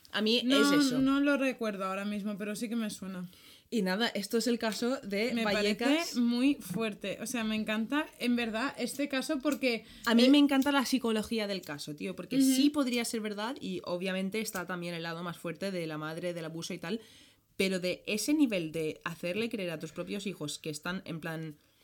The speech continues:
Speaker 1: Que están viviendo algo paranormal, es,
Speaker 2: Ujú.
Speaker 1: es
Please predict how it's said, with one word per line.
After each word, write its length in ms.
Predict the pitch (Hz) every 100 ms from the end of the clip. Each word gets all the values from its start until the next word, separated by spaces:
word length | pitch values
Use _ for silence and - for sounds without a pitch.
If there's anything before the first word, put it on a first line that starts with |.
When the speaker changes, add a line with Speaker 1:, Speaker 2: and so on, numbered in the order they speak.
| _ _ - - -
Speaker 1:
Que 80 | 202
están 260 | 190 202 214
viviendo 400 | 208 202 170 170
algo 260 | 175 180
paranormal, 800 | 185 170 156 151 170 165 247 - _ _ _ _ _ _
es, 220 | 202 214 220
Speaker 2:
Ujú. 80 | 240
Speaker 1:
es 380 | 202 - -